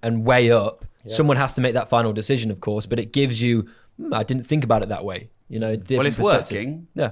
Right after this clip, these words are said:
Speaker 3: clearly.
Speaker 2: Mm.
Speaker 3: I mean, no business partnership is easy. And, y-, y-, you know, there'll be things about your business partner that you would want to change. But if you think about it,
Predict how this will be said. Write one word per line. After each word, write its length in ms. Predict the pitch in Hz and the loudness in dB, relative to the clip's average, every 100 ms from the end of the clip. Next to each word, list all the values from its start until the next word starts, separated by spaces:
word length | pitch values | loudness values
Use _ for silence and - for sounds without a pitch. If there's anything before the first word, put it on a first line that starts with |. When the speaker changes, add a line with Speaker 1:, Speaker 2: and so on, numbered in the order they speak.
| - | -4
Speaker 3:
clearly. 400 | 190 135 80 87 120 | -4 -2 -4 -10 -16
Speaker 2:
Mm. 80 | 92 - | -16 -8
Speaker 3:
I 40 | 139 | -6
mean, 140 | 156 | -4
no 140 | 180 | -4
business 360 | 175 160 139 127 | -4 -6 -10 -12
partnership 520 | - 139 113 101 107 | -10 -10 -8 -12 -12
is 140 | 101 87 | -12 -10
easy. 440 | 98 80 55 50 _ - - - - - - | -10 -12 -16 -20 _ -20 -20 -20 -20 -20 -8
And, 420 | 107 104 104 95 - | -4 -4 -6 -12 -16
y-, 120 | 95 - | -20 -20
y-, 140 | 113 - | -20 -18
you 160 | 113 101 | -14 -12
know, 100 | 87 | -8
there'll 180 | 101 | -8
be 60 | 110 | -8
things 240 | 110 120 98 | -10 -12 -8
about 240 | 107 104 | -6 -6
your 100 | 101 | -8
business 320 | 104 95 90 | -10 -12 -16
partner 420 | - 110 104 90 87 | -14 -10 -8 -10 -16
that 120 | 92 | -14
you 140 | 101 104 | -12 -12
would 80 | |
want 200 | 95 92 | -12 -16
to 80 | 90 | -16
change. 460 | - 135 101 62 - | -12 -12 -12 -16 -18
But 80 | 110 | -16
if 80 | - | -12
you 60 | |
think 140 | 139 - | -10 -10
about 240 | 87 76 | -10 -12
it, 120 | 85 | -12